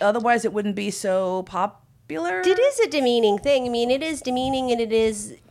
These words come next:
Speaker 2: I can see why it's hot. I get it, but I don't get it. Like, some things I just don't, oh, it's too
Speaker 1: There's the raunch factor,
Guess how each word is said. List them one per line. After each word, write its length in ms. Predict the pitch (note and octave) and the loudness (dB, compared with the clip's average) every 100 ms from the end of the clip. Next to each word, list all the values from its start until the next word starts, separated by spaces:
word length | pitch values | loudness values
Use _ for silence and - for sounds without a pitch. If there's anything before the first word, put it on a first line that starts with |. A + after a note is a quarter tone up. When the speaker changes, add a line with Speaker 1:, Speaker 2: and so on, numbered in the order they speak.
| _ _ - - | _ _ -14 -12
Speaker 2:
I 60 | A#3 | -12
can 220 | - C4 | -8 -8
see 400 | - - D4+ D#4+ | -8 -6 -4 -2
why 240 | D4 C#4+ D4+ | 2 2 2
it's 220 | D#4 - | -2 -2
hot. 320 | E4 D#4+ D4+ | 2 2 2
I 80 | A#3 | -2
get 400 | G#3 A3+ A#3+ C4+ | -2 0 2 4
it, 160 | C#4+ | 2
but 120 | B3 A#3 | 2 0
I 80 | |
don't 360 | G#3+ G3+ G3+ G3+ | 0 2 2 4
get 120 | G#3 | 2
it. 120 | G3+ F#3+ | 0 0
Like, 140 | G3+ | -2
some 420 | - C4 C4+ C4 - | 2 2 0 -4 0
things 440 | B3+ B3 A#3+ G#3+ | 2 2 0 -2
I 80 | F#3 | -6
just 260 | G3 F#3+ | -6 -8
don't, 280 | - E3 E3 B2+ | -6 -6 -6 -4
oh, 300 | F3 F3 E3 | -2 0 -2
it's 180 | D#3+ | -4
too 200 | - F#3+ | -6 -2
Speaker 1:
There's 240 | - D#4+ D4 | 2 2 2
the 120 | C#4+ | 0
raunch 440 | G3+ F#3+ A3 D#4 | 4 4 4 0
factor, 600 | - D#4+ E4+ - F4+ F#4+ | 0 0 0 -2 -4 -4